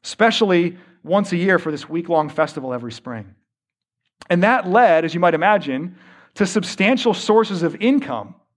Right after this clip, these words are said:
for some of the Ephesians. So after nearly three years now of proclaiming the gospel and performing miracles, as we read there in verse twenty-six, a great many people have turned away from false gods like Artemis.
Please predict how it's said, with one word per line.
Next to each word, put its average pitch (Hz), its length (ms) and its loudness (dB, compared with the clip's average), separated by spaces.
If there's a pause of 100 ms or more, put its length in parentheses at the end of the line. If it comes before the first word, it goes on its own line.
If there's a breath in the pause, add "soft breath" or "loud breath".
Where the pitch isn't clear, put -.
(140)
for - 80 -10
some 165 180 -2
of 160 60 2
the 156 80 4
Ephesians. 160 680 -4 (800 soft breath)
So 214 160 0
after 262 260 2
nearly 240 240 4
three 262 380 2
years 240 340 2
now 175 240 4
of 180 120 -4
proclaiming 214 420 0
the 190 60 -4
gospel 185 520 0
and 170 80 -4
performing 180 500 -6
miracles, 175 540 0
as 165 100 -6
we 175 60 -4
read 190 200 -4
there 185 120 4
in 180 80 -2
verse 175 180 -4
twenty-six, 196 680 -2 (400 soft breath)
a 202 100 0
great 220 520 2
many 240 300 2
people 214 840 -4 (380 soft breath)
have 214 220 0
turned 254 540 0
away 180 640 0
from 180 200 -6
false 202 340 0
gods 160 380 0
like 180 160 0
Artemis. 185 580 -4